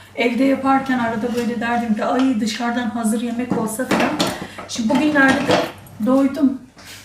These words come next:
hazır yemeğe. Çorba istiyor canım, çorba. Ya domates çorbası, böyle bol kaşarlı, bol karabiberli.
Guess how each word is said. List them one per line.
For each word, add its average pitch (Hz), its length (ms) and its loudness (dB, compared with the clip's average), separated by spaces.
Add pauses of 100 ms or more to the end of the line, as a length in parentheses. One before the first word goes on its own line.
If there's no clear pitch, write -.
(200)
hazır 240 280 -4
yemeğe. 247 460 -4 (1300)
Çorba 294 420 4
istiyor 302 340 -2
canım, 226 420 -4
çorba. 233 560 -2 (1080)
Ya 262 120 0
domates 269 440 2
çorbası, 254 840 0 (300)
böyle 214 260 -4
bol 226 200 -2
kaşarlı, 226 680 -4 (400)
bol 208 260 -2
karabiberli. 220 800 -2